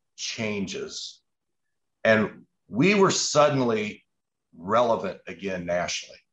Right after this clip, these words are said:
And we weren't where we wanted to be. It didn't hang a banner. It didn't give us a ring. I, I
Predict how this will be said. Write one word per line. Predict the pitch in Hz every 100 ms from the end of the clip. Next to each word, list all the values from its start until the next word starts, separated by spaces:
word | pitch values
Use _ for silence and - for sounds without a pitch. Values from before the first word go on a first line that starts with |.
| _ _ _ _ _ _ _ - _ _ _ -
And | 113 110 104 -
we | 113
weren't | 131 160
where | 202
we | 202
wanted | 196 202
to | 190
be. | 170 165 165 160 - - _ _ _ -
It | 101
didn't | 139 156
hang | 160 165
a | 160
banner. | 120 120 120 120 120 - - _ _ _
It | -
didn't | - 143 143
give | 127
us | 127
a |
ring. | 117 113 113 110 110 98 _ _ _ _ -
I, | 101 87 -
I | 107 87